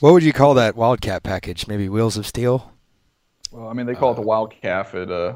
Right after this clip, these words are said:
Speaker 2: at, uh,
Speaker 1: Wildcaf.
Speaker 2: that's what they call it at Stanford. But I, I think you're gonna see a lot of situations. I think Bucky hit it on the head, is you're gonna see both those guys in the backfield with Cam Newton. And really, any of the three can, can vacate.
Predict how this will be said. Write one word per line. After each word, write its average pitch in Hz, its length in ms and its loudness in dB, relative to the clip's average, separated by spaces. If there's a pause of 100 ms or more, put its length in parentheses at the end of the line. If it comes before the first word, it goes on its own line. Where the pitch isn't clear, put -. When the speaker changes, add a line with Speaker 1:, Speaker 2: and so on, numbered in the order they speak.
(140)
Speaker 2:
at, - 80 -10
uh, - 20 0
Speaker 1:
Wildcaf. 120 720 0 (420)
Speaker 2:
that's - 160 -8
what 87 60 -6
they 82 80 -4
call 98 180 -4
it 73 60 -8
at - 80 -14
Stanford. - 420 -8
But - 340 -2 (160)
I, 151 300 4
I 208 60 2
think 208 200 0
you're 160 100 -6
gonna 139 140 -4
see 131 180 -8
a 113 60 -2
lot 117 160 2
of 127 80 -2
situations. 113 480 -6
I 110 120 -2
think 110 200 -10
Bucky 110 240 -6
hit 117 140 -4
it 107 60 -2
on 98 100 -4
the 95 60 -8
head, 107 240 -2
is 107 120 -6
you're 113 140 -8
gonna 117 180 -4
see 110 120 -8
both 110 240 -2
those 117 160 -2
guys 110 260 2
in 117 60 -2
the 110 60 -2
backfield 107 420 0
with 110 180 -2
Cam 107 300 -4
Newton. - 340 -6 (400)
And 117 320 2
really, 131 420 4 (100)
any 165 260 0
of 120 160 2
the 117 80 0
three 120 680 -2
can, 110 200 -2
can 113 220 -4
vacate. 104 520 -2